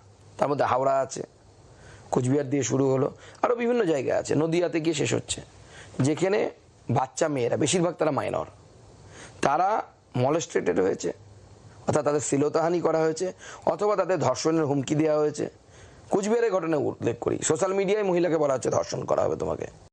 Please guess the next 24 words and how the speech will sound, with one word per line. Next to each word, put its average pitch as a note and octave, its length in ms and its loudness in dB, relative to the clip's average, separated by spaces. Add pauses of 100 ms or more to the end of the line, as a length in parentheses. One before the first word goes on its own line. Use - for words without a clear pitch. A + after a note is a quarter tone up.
(340)
যেহেতু F3+ 280 2
সে G3 100 2
প্রতিবাদ C3 400 0
করেছে। - 320 -4 (360)
সে F3+ 180 2
যখন G3 320 0 (880)
থানায় G#3+ 320 2
গেছে D3 320 -2 (800)
যে D3 140 4
তার D#3+ 200 2
কমপ্লেন F3+ 400 0
করতে, C3+ 320 -2
যে C#3 120 2
আমি, C#3 380 2 (400)
আমাকে C3+ 380 2
এরকম, C3+ 360 0 (360)
আহ, - 380 0
ধর্ষণের C#3 420 0
হুমকি C3+ 260 -2
দেওয়া A#2 200 2
হয়েছে, G2 240 -2 (280)
থানার A#3 400 0
বাইরে A3+ 300 0
দাঁড়িয়ে A2+ 340 -2